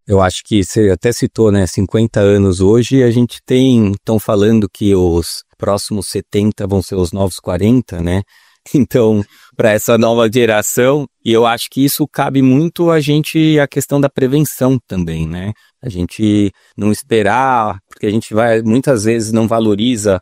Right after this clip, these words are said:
um primeiro entorse ou uma primeira dor.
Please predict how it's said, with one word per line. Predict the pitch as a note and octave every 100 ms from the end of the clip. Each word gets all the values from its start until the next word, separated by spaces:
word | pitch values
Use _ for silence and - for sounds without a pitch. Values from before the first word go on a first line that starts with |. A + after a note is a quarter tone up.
| _ G#2+
um | G2
primeiro | A2 G#2+ G#2+
entorse | G2+ - G2 G#2 G2 - G#2
ou |
uma | G2 F#2+
primeira | G#2 G2+ G2+ F2+
dor. | F2+ G2 A2+